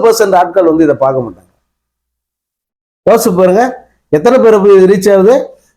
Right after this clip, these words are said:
Hardly twenty percent. மீதி ஆட்களுக்கு வந்து கவலையே இல்லை இது, இவனை பத்தி.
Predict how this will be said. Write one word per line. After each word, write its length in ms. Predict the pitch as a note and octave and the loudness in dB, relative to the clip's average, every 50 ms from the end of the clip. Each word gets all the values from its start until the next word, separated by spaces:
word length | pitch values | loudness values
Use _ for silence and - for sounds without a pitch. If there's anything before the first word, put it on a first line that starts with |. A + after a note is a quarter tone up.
| _ _ _ - | _ _ _ -2
Hardly 440 | D3+ F3 G#3+ B3 A#3+ G3 A3+ A#3+ B3+ G3+ F3+ | 0 2 2 2 2 0 0 0 -2 0 0
twenty 480 | G3+ G3 G3+ F#3 G#3+ G3 F3 G3 G3 | 0 0 0 0 -2 -2 0 -2 -2
percent. 260 | F#3+ - G3 D3+ A2 - - - | 0 0 -2 -4 -4 -8 -14 -12
மீதி 440 | - D3 F3 A3+ C4+ D4 D4 C#4 C4+ | -4 -2 0 0 2 2 2 2 2
ஆட்களுக்கு 420 | C4 A#3+ G#3+ G#3 A3+ B3+ A#3 G#3 | 2 2 2 2 2 2 2 2
வந்து 260 | G#3+ A3 A#3 C4+ - - | 2 0 0 -2 -4 -2
கவலையே 480 | - F3 F3 G#3 B3 B3+ C4+ C#4 C#4+ | 0 0 2 2 2 2 2 4 2
இல்லை 220 | C4+ B3 A3+ G#3+ F#3+ | 2 2 2 0 0
இது, 120 | F3 E3+ | 0 0
இவனை 300 | E3+ F3+ F3+ F3+ F3 E3+ | 0 0 0 0 -2 -2
பத்தி. 460 | D3 E3 E3+ E3+ F3+ E3+ B2 - - | -4 -4 -6 -2 -2 -4 -4 -4 -10